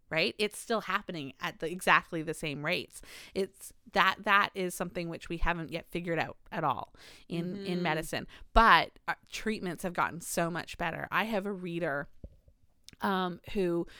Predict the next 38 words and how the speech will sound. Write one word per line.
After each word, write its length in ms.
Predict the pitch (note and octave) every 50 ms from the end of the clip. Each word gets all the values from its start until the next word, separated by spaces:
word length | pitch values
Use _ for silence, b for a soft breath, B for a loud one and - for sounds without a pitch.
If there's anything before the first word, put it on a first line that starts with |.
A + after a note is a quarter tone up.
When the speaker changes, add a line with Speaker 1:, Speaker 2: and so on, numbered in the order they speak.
| B B B B B B B B B B _ _ _ _ _ - - _ _ _ _ -
Speaker 1:
two 300 | - - - C4 D4+ E4
years 340 | E4 E4 D#4+ E4 E4 D#4+ -
ago 240 | E4 D#4 E4 D#4+ D#4+
now, 240 | D#4 D4+ D#4 E4
when 160 | F4 E4 E4+ F4+
did 120 | G#4 G#4
I 120 | G4 F4
write 300 | F4 D4 C4 B3 A#3+ -
Love 240 | A3 A#3 G#3+ G#3+ G#3
on 120 | A3 G3+ G3
a 340 | F#3+ F#3 F3+ F3+ F3+ F3+ _ - - - _ _
Summer 440 | - - - - A3+ F#3+ F3+ F3+ E3+
Night? 720 | F3+ E3+ D#3+ D#3+ E3 E3 - - _ - - - - - - - - - _ _ -
Love 140 | A3+ A3+ B3
on 100 | C4 C4+
a 80 | C4+
Summer 280 | C4 - B3 A#3 A#3 A3+
Night 260 | A3 G#3+ G#3+ G#3 - -
came 320 | - - G#3 G3 F#3 F#3+
out 320 | - F3+ F3+ F3 F3+ D#3+ - -
in 480 | - F#3 F3 F3 F3 E3+ E3 D#3+ F3 - _ _ _ -
two 160 | - - B3
thousand 300 | B3+ B3 A#3+ A#3 B3 A#3+
and 120 | A#3+ A#3 -
fifteen. 480 | A#3+ A#3 - D#4+ D#4 A#3 F3+ D3+ G#2 B B B B B B B B
Um, 500 | - G3 G3 F#3+ F#3 F#3 F#3 F#3 G3 G3 _ _ _ _ _ -
and 180 | G3 F#3+ F#3+
I 180 | F#3+ G3 G#3+ G#3+
found 300 | - - G3+ F#3+ F#3+ F#3+
out 100 | F3+ F3
while 180 | E3+ F#3+ F3+ F#3
I 100 | F#3 F3+
was 200 | F3+ F#3 - -
writing 280 | D#4 A4 B4 G#4+ D#4
that 320 | A#3 F#3 - F2+ - - -
book 480 | F#3+ E3 D#3 D#3 - - - - - - - - - - -
that 340 | - F3 F3 - - _ -
Kat, 420 | - - - F#3 - F#2 G#2+ -